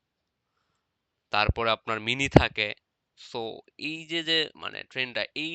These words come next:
ট্রেন্ডগুলো আপনাকে ফাইন্ড করতে হবে এবং এই ট্রেন্ডগুলো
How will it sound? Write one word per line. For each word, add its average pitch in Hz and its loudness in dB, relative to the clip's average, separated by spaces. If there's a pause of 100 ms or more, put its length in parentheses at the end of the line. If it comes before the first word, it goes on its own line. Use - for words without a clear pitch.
(140)
ট্রেন্ডগুলো 135 -4
আপনাকে 135 -6 (560)
ফাইন্ড 123 2
করতে 101 -8
হবে 98 -14
এবং 139 -16 (460)
এই 175 0 (240)
ট্রেন্ডগুলো 151 -2